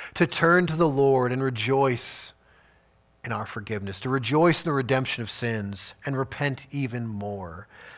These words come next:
Did you remember what your sins of yesterday? Repent of those sins and delight in the Lord Jesus. Remember how the Lord has been faithful to you in this life,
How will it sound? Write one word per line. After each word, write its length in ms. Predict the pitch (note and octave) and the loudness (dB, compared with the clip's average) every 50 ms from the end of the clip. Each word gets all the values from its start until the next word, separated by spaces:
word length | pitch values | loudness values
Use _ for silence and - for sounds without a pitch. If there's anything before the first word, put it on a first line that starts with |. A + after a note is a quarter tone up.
| - - - - - - - | -20 -20 -20 -20 -18 -10 -6
Did 100 | C3+ C3+ | -2 2
you 80 | D3+ | 4
remember 480 | D#3 D#3 C#3+ D3 D#3 E3 F3 E3+ E3+ D3+ | 4 6 6 8 8 8 8 8 8 8
what 180 | D3+ D3+ - - | 6 4 0 0
your 160 | C#3 C3+ B2+ | 0 0 0
sins 360 | - - - D#3 D3+ C#3+ B2 | 0 0 0 0 2 0 -2
of 80 | A#2+ B2 | 0 4
yesterday? 800 | C#3 C#3+ C#3+ C#3 - - C3 A2+ A2 G#2 G#2 G2+ G2+ G2+ G#2 - - _ - - - - - - _ _ _ _ _ _ _ _ _ _ _ _ _ _ _ - | 6 6 6 4 2 -2 0 0 0 0 0 -2 -4 -6 -6 -10 -14 _ -20 -20 -20 -20 -20 -20 _ _ _ _ _ _ _ _ _ _ _ _ _ _ _ -8
Repent 440 | A#2 - - - A2 G#2+ G#2 - - - - - _ _ _ _ _ _ _ - | -8 -6 -4 -4 -4 -4 -4 -10 -14 -18 -18 -20 _ _ _ _ _ _ _ -6
of 140 | A#2+ G#2+ | -4 -4
those 200 | G2 G#2+ G#2+ G#2 | -2 -4 -4 -6
sins 380 | - - - G#2 G2+ G2 F#2+ - | -6 -6 -6 -6 -6 -6 -8 -6
and 100 | G#2 G#2 | -6 -6
delight 340 | G#2 G2+ G2+ G2+ G2 G2+ - | -6 -4 -2 -2 -2 -2 -4
in 80 | A2 | -8
the 40 | G#2 | -10
Lord 260 | F#2+ F#2 F#2 F#2 F2+ | -8 -8 -8 -10 -10
Jesus. 420 | F2+ - F#2 F2 E2+ E2+ F2+ - - | -12 -14 -14 -14 -16 -16 -14 -8 -6
Remember 480 | B2+ B2+ C3 C#3+ D3+ D#3+ E3 F3 E3+ D3+ | -4 0 2 4 4 4 4 4 4 4
how 140 | - C#3+ C#3+ | 4 4 4
the 120 | C3 B2+ | 2 2
Lord 400 | B2 B2 C3+ C3+ C3+ C#3+ D3 C3+ | 2 2 4 4 4 4 2 0
has 60 | - | -2
been 140 | - C#3 B2 | -4 -6 -6
faithful 440 | - - - C#3+ D3 C#3 - C3+ B2 | -4 -2 0 0 0 0 -2 -6 -8
to 140 | - - B2+ | -8 -6 -6
you 120 | B2 B2 | -6 -4
in 200 | - C#3 C3+ C3 | -2 -2 -2 -2
this 240 | B2+ B2+ A2+ - - | -2 -2 -4 -4 -4
life, 600 | G#2+ G#2+ G#2+ A2 G#2+ G2 - - - - - - | -2 0 0 0 0 -2 -8 -14 -18 -20 -20 -20